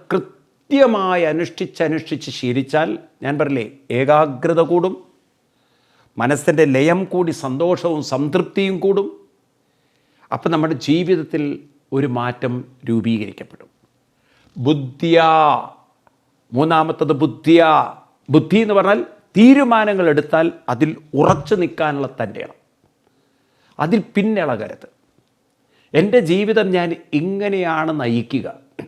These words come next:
ചില ആളുകൾ പറയും, "ഞാനിനി മദ്യം തൊടില്ല, ഞാനിനി ബി-, സിഗരറ്റ് തൊടില്ല, ഞാനിനി നോൺ വെജ് തൊടില്ല." അങ്ങനെയൊക്കെ പ്രതിജ്ഞ ചെയ്ത് ജീവിക്കുന്ന ആളുകളുണ്ട്. ഇപ്പം ശബരിമല സീസണൊക്കെ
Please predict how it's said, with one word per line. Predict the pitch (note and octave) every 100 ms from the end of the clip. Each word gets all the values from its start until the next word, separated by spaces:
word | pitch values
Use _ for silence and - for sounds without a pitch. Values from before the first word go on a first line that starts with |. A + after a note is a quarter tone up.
| - _ _ _ _ _ _ _ _ _ _ _ -
ചില | C#3+
ആളുകൾ | C3 D3 D3
പറയും, | A#2+
"ഞാനിനി | A#2+ D3 D#3+
മദ്യം | F3 F3+ - -
തൊടില്ല, | - A2 - - _ -
ഞാനിനി | C3+ D#3 E3
ബി-, | E3 D3+ - _ _ _
സിഗരറ്റ് | E3+ F3 E3+ D#3
തൊടില്ല, | B2 F#2 - - _ _ _
ഞാനിനി | C3+ D#3 F3+ F#3
നോൺ | F3+ F3+ G3 G3
വെജ് | F3 C#3
തൊടില്ല." | A#2 F2 - - _ _ _ _ _ -
അങ്ങനെയൊക്കെ | C#3 E3+ E3+
പ്രതിജ്ഞ | D3 E3+ C#3+ F3+
ചെയ്ത് | G#3 G3 E3+
ജീവിക്കുന്ന | E3 F3 D#3+ D#3+
ആളുകളുണ്ട്. | C3 C3 A#2 - _ _ _ _ _ _ _ _ _
ഇപ്പം | _ - A#2+
ശബരിമല | D3+ D3+ D#3+ E3
സീസണൊക്കെ | D#3+ D#3 D#3+ D#3+ D#3